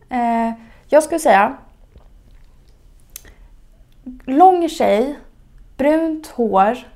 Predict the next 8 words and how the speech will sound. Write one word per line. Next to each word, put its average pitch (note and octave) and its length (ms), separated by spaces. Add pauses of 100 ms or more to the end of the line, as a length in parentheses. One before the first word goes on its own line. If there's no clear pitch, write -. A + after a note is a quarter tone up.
(120)
eventuellt A#3 480
råttfärgat G#3 880
eller G3 180
cendré, G3 440 (380)
beroende G#3 360
på, G#3+ 340
ja, A3 360
smaksak. A3 680